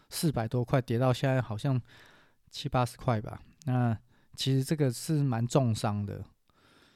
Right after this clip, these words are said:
嗯，已经开始有一些，一些新闻出来说，美国大学生赔了一万多块，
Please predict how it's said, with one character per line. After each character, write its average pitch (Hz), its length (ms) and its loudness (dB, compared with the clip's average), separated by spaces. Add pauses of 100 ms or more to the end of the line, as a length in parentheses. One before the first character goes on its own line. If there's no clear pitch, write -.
(300)
嗯， 101 640 -6 (140)
已 123 120 -6
经 160 380 2
开 156 240 2
始 135 200 2
有 113 340 2
一 147 80 4
些， 131 520 2 (400)
一 147 120 0
些 131 360 0
新 139 360 0
闻 110 120 2
出 117 280 0
来 107 180 -2
说， 117 580 0 (200)
美 120 160 0
国 117 160 -2
大 135 200 6
学 117 200 0
生 120 320 0
赔 110 200 2
了 113 140 -2
一 113 80 0
万 127 160 4
多 110 220 0
块， 101 280 -2